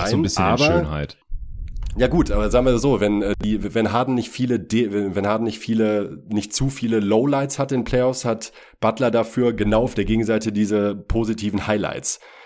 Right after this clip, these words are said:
Speaker 2: Weil, also, Butler hat allein in diesen Playoffs drei Spiele gezeigt, von denen Harden nicht eins in seiner Karriere hat.
Speaker 1: Das ist
Speaker 2: Nicht
Speaker 1: wahr.
Speaker 2: eins, würd
Speaker 1: Das
Speaker 2: ich,
Speaker 1: ist wahr.
Speaker 2: wür-, wür-,
Speaker 1: Aber ich
Speaker 2: würd
Speaker 1: find,
Speaker 2: ich behaupten.
Speaker 1: ich find, bei, bei Butler sind die Lows fast noch niedriger als bei Harden.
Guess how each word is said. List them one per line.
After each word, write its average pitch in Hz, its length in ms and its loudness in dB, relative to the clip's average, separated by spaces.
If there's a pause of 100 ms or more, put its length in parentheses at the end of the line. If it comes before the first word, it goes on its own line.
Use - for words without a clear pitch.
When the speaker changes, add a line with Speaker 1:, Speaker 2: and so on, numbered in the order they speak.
Speaker 2:
Weil, 95 280 0
also, 98 200 -2 (420)
Butler 131 420 0
hat 117 80 0
allein 117 160 4
in 113 60 2
diesen 147 220 0
Playoffs 90 480 0 (300)
drei 117 260 2
Spiele 147 320 0
gezeigt, 123 500 0
von 107 180 0
denen 107 500 0 (220)
Harden 117 280 0
nicht 110 200 -2
eins 98 280 -2
in 85 60 -6
seiner 73 200 -4
Karriere 64 320 -10
hat. - 220 -16 (340)
Speaker 1:
Das 92 160 -4
ist - 200 -6
Speaker 2:
Nicht 90 80 6
Speaker 1:
wahr. 101 100 6
Speaker 2:
eins, 78 460 -4
würd 87 120 -4
Speaker 1:
Das 104 100 4
Speaker 2:
ich, 127 40 0
Speaker 1:
ist 98 100 -2
wahr. 110 240 2
Speaker 2:
wür-, 107 40 -6
wür-, 87 100 -6
Speaker 1:
Aber 123 120 2
ich 147 100 -2
Speaker 2:
würd 110 80 2
Speaker 1:
find, - 60 0
Speaker 2:
ich - 60 -10
behaupten. 78 180 0
Speaker 1:
ich - 40 -8
find, - 160 -6
bei, 143 160 0
bei - 240 -2
Butler 151 380 -2
sind 127 180 -6
die 120 80 -4
Lows 110 380 2
fast - 340 -6
noch 110 220 2
niedriger 92 400 2
als 80 140 -4
bei 73 160 -8
Harden. 76 340 -8